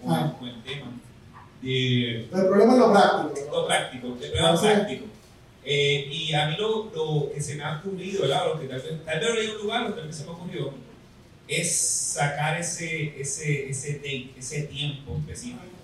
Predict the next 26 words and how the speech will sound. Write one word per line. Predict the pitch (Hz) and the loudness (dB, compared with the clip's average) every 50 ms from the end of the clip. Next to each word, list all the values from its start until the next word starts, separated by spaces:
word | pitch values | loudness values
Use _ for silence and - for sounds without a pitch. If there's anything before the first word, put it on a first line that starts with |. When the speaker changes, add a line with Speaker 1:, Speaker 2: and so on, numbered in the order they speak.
| - - - - - - - - - - - - - - | -20 -20 -20 -20 -20 -20 -20 -20 -20 -20 -20 -20 -8 -2
Speaker 1:
Que | - | 2
hay | - 160 170 185 190 190 | 2 4 4 2 4 4
veces | 202 208 208 202 165 151 139 139 139 147 - - - - - - - | 4 4 4 4 2 2 2 0 0 -2 -2 -4 -6 -10 -12 -14 -14
Speaker 2:
El | - | -12
trabajo | - - - 156 175 - | -8 -6 -2 2 4 6
Speaker 1:
que, | - 180 180 | 6 6 6
Speaker 2:
práctico. | 170 - 165 - - 147 147 - - - - | 4 4 2 0 -4 -8 -10 -10 -12 -16 -14
Speaker 1:
que, | - 151 151 - | -12 -10 -10 -6
que | - - | -4 -2
hay | 156 156 160 165 | 0 0 -2 -2
veces | 185 196 196 185 - - 143 131 127 - - - - - - - | -2 -2 -2 -2 -4 -6 -8 -8 -10 -10 -12 -16 -18 -20 -18 -14
que | 143 135 | -12 -10
se | - 135 127 | -6 -4 -4
hace | 131 151 - 170 | -4 -4 -6 -8
difícil | 165 170 160 - 165 160 160 160 160 156 151 151 151 - - 156 151 151 - - - - - - - - - | -10 -10 -12 -12 -12 -10 -10 -6 -4 -2 -2 -2 -2 -4 -4 -6 -6 -8 -8 -12 -18 -20 -20 -20 -20 -10 -4
por | - 151 156 | -2 0 2
la, | 156 156 156 151 151 151 151 151 151 151 - | 2 2 4 4 4 6 6 4 4 2 0
porque | 165 160 156 - 156 | 0 -4 -4 -6 -8
tengo, | 156 160 151 139 135 - - - - | -10 -6 -2 0 0 0 0 -2 -4
tengo | 160 160 165 165 - - | -4 -4 -6 -6 -8 -4
trescientas | - - 151 156 - - - 151 165 156 | -2 -2 -2 -2 -4 -6 -10 -10 -10 -10
cosas | - 160 160 - 156 - | -8 -8 -8 -8 -8 -8
que | - 151 | -10 -10
hacer. | 151 - 156 156 147 151 - - - - - - | -10 -8 -6 -6 -6 -8 -8 -12 -20 -20 -20 -8
Pero | - - - 165 | -2 0 2 2
realmente | 165 170 185 202 208 220 220 220 - 175 170 165 156 - - - | 2 2 0 -2 -4 -4 -4 -4 -4 -2 -2 -4 -4 -6 -10 -14